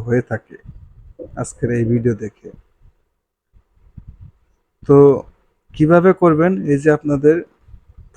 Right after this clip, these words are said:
Facebook প্রোফাইলে থ্রি লাইন আছে, থ্রি লাইনে ট্যাপ করবেন। থ্রি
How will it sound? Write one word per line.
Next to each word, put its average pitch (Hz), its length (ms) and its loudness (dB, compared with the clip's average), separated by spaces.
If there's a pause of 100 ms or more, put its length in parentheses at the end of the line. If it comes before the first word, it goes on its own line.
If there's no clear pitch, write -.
(300)
Facebook 131 500 0
প্রোফাইলে 143 460 4 (800)
থ্রি - 140 0 (100)
লাইন 135 200 4
আছে, 147 220 -6
থ্রি - 200 -2
লাইনে 127 240 4
ট্যাপ 139 220 -2
করবেন। 139 300 2 (1400)
থ্রি 135 120 2